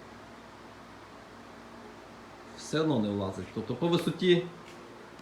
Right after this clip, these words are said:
по висоті, якщо я десь метр сімдесят вісім, ну, десь так і є, метр сімдесят, метр сімдесят точно.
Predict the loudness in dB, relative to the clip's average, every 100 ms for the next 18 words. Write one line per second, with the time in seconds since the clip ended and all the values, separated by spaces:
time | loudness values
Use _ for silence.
0 | -14 -14 -12 -14 -14 -16 -16 -16 -18 -16
1 | -2 4 4 4 0 4 6 6 6 6
2 | 6 6 6 6 6 4 4 6 6 2
3 | 2 4 4 2 2 2 2 2 2 2
4 | 2 2 2 2 0 2 4 6 4 4
5 | 2 -2 2 2 4 2 0 -2 -8 -16
6 | -16 -16 -16 -16 -16 -16 -16 -2 2 2
7 | 2 4 6 6 2 0 0